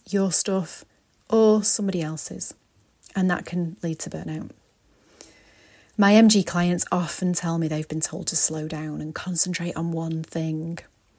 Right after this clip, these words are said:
I remind them that they are here to live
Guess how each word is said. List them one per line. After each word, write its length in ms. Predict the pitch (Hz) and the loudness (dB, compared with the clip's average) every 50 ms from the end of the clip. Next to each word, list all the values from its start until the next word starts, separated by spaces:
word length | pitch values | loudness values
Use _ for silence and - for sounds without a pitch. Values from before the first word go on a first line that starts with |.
| _ _ _ _ _ _ - - - | _ _ _ _ _ _ -20 -14 -6
I 200 | 180 180 190 202 | -2 0 2 4
remind 440 | 208 214 220 208 175 156 156 156 156 | 4 6 6 6 6 4 0 0 0
them 120 | 151 156 | 0 -2
that 200 | 151 143 - _ | -2 -4 -8 _
they 240 | - 170 175 175 180 | -6 -4 -2 -2 -2
are 140 | 180 175 165 | -2 -2 -4
here 320 | 143 - 156 160 165 165 | -6 -6 -6 -6 -6 -4
to 240 | - - - - 170 | -4 -4 -4 -4 -4
live 280 | 160 156 156 160 160 | -6 -6 -6 -6 -8